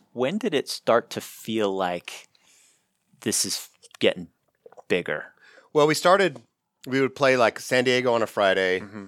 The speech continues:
Speaker 2: Los Angeles on a Saturday,
Speaker 1: Mm-hmm.
Speaker 2: and then, you know, a couple weeks later we play San Diego, Los Angeles, San Francisco,
Speaker 1: Santa Barbara.
Speaker 2: Santa Barbara,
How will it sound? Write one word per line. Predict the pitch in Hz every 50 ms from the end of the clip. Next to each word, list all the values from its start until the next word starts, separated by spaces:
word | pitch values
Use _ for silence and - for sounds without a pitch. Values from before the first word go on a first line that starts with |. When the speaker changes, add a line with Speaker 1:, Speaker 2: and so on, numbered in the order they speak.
| - _ _ _ _ -
Speaker 2:
Los | 107 107 101 - 135
Angeles | 120 113 110 113 117 110 107 101 - - - - -
on | - 98 98 98 98 92
a | 90
Saturday, | - - - 98 92 90 87 85 85 87 87 87 85 85
Speaker 1:
Mm-hmm. | - 95 104 104 98 - _ _ _ _ _ _ _ _ _ _ _ _ _ -
Speaker 2:
and | - 107 107
then, | 104 104 101 101 98 95 113
you | 101 90
know, | 90 87
a | 85
couple | - 110 104 92
weeks | 107 95 -
later | 113 104 98
we | 98 95
play | - 101 95 90 87 87 87 - _ _ _ _ _ -
San | - - 127 123
Diego, | 120 113 110 107 104 104 101
Los | 101 98 95 - -
Angeles, | 110 107 104 92 104 101 98 92 -
San | - - 104 101
Francisco, | 101 95 - - 104 92 - - 104 98 92 92 90 90 - _ _ _ _ _ _ _ -
Speaker 1:
Santa | - - 123 120
Barbara. | 120 120 101 95 87 120 156 -
Speaker 2:
Santa | - - 120 117 123
Barbara, | 117 120 110 107 107 98 107 101 101 95